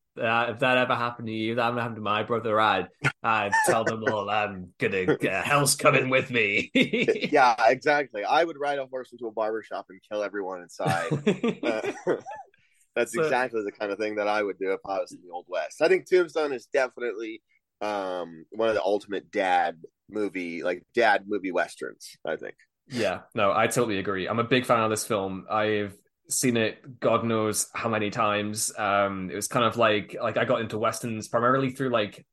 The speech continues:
Speaker 1: Leone. My dad was a huge westerns guy, so he'd show them to me when I was younger, and I didn't necessarily appreciate them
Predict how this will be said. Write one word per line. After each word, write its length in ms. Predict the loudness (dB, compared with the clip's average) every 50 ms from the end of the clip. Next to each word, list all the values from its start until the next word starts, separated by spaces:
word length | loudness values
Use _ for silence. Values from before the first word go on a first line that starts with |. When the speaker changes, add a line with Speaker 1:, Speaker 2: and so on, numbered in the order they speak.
| _ _ -10
Speaker 1:
Leone. 560 | -6 -4 0 2 2 2 2 2 0 -2 -4 -2
My 120 | 0 2
dad 200 | 4 4 4 4
was 120 | 4 2 2
a 40 |
huge 320 | 0 -2 -2 -4 -4 -2 -2
westerns 400 | -2 -2 -2 -4 -10 -10 -6 0
guy, 260 | 2 4 4 4 2
so 160 | 0 -2 -4
he'd 180 | -4 -4 -6 -2
show 160 | 0 0 2
them 220 | 2 0 -4 -4
to 100 | -8 -6
me 120 | -6 -6 -4
when 120 | 0 0
I 60 | 2
was 140 | 2 2 2
younger, 260 | 0 -2 -2 0 0
and 80 | 0 0
I 60 | 0
didn't 200 | -2 -4 -6 -4
necessarily 800 | -6 -6 -6 -6 -6 -2 0 0 2 0 0 -2 -4 -4 -6 -12 _ _ _ _ _
appreciate 480 | -4 -2 0 0 0 0 2 0 0 0
them 320 | -2 -6 -4 -4 -6 -8